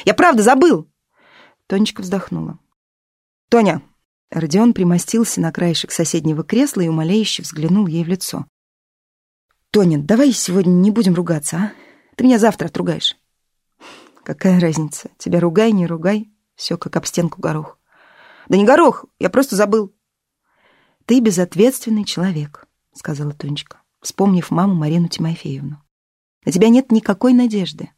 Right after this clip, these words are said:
Вот на твоего отца можно положиться, а на тебя нет». «Тоня, я же попросил». Это было совершенно непедагогично,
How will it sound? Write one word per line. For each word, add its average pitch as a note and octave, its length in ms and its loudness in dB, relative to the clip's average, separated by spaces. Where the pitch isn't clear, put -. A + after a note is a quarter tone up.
Вот F#3 140 0
на G3+ 80 0
твоего A#3 260 2
отца C#4+ 300 2
можно G#3 280 0
положиться, D3 580 -8
а D3 100 -6
на D#3 80 -6
тебя B3+ 320 -4
нет». E3 320 -6
«Тоня, E3+ 340 0
я D#3 140 -8
же F3 100 -2
попросил». G#3 540 0
Это F3+ 140 -6
было G#3+ 180 4
совершенно B3 580 2
непедагогично, G3 1120 -2